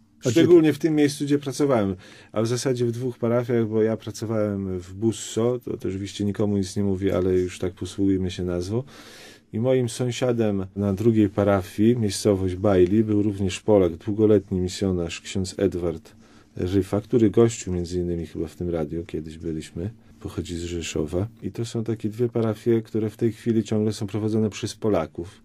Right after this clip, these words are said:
Speaker 2: One w sumie zajmują tam, nie wiem, może czterysta kilometrów taki przekrój, czyli jak od Bugu, nie wiem gdzie,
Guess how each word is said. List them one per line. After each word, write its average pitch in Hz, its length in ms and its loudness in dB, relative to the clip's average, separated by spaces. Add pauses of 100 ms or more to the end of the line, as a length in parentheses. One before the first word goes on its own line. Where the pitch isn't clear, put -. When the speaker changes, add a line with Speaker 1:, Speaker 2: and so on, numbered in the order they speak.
Speaker 2:
One 101 240 -2
w - 80 -8
sumie 104 340 2
zajmują 98 560 2
tam, 92 240 -2 (360)
nie 90 160 -2
wiem, 82 220 -8
może 85 300 -6 (180)
czterysta 92 600 0
kilometrów 90 560 0
taki 85 240 -6
przekrój, 85 520 -2
czyli 87 320 0 (300)
jak 82 300 -2
od 87 160 -4
Bugu, 90 320 -4
nie 90 160 2
wiem 82 200 -4
gdzie, 85 240 0